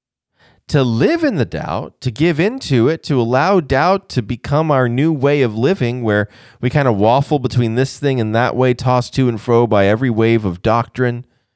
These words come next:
unwilling to come down on a, on a stance that we believe is the truth because the scriptures tell us that it's the truth.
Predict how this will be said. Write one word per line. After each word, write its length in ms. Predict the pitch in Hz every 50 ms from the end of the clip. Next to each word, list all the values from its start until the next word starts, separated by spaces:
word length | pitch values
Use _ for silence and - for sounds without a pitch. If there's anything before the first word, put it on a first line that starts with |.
| _ _ _ _ _ _ _ _ -
unwilling 480 | - 127 135 123 113 117 120 120 117
to 60 | 107 -
come 240 | - 127 123 117
down 560 | 101 113 107 110 113 113 113 120 120 120 117 - - - - - _
on 220 | - 101 110 104 98
a, 60 | 80
on 180 | - 98 95
a 60 | 90 82
stance 400 | - - - 120 120 120 117 -
that 80 | 107
we 80 | 98 107
believe 340 | 92 101 101 101 98 87 87
is 100 | 82 -
the 80 | 85 76
truth 440 | - - - - 131 135 135 -
because 220 | - 110 - 101 -
the 60 | 87
scriptures 420 | - - - 120 - - 107 92 -
tell 260 | - - 120 123 127 127
us 100 | 120 -
that 120 | 127 123
it's 120 | 120 117 -
the 80 | 123
truth. 380 | - - 135 135 131 123 -